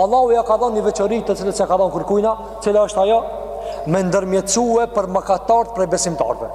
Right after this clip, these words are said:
Me ndërmjetësue. Ndërmjetëson te Allahu xhallahu ala dhe Allahu ja pranon ndërmjetësimin dhe ai futet në xhenet. Apo i, i, i, i lehtësohet dënimi.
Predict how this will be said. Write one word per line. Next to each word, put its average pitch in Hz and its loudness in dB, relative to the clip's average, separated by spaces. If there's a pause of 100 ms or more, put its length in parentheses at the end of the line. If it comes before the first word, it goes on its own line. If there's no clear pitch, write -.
(480)
Me 156 -2
ndërmjetësue. 165 0 (420)
Ndërmjetëson 180 0
te 247 4
Allahu 240 4
xhallahu 233 2
ala 277 2 (320)
dhe 185 2
Allahu 233 2
ja 226 2
pranon 254 0
ndërmjetësimin 285 0 (1080)
dhe 151 2
ai 185 2
futet 180 -2
në 151 -2
xhenet. 131 -4 (240)
Apo 226 2 (340)
i, 180 0 (200)
i, 185 2
i, 196 -2 (160)
i 170 2
lehtësohet 180 0
dënimi. 175 0